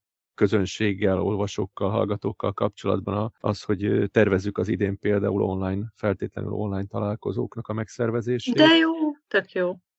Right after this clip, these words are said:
Speaker 1: És ott, ö, aztán később valószínű, hogy lesznek már személyes találkozók is, és akkor ott konkrétan tudnak vele találkozni. Első körben online, aztán meg majd személyesen valahol,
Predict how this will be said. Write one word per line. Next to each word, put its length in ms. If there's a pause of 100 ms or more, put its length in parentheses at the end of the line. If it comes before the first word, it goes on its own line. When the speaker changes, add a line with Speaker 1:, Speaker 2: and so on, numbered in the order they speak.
Speaker 1:
És 500
ott, 360
ö, 420
aztán 280
később 360
valószínű, 400
hogy 100
lesznek 220
már 160
személyes 380
találkozók 640
is, 180
és 140
akkor 240
ott 120
konkrétan 560
tudnak 360
vele 180
találkozni. 800
Első 320
körben 380
online, 480 (260)
aztán 340
meg 120
majd 180
személyesen 640
valahol, 500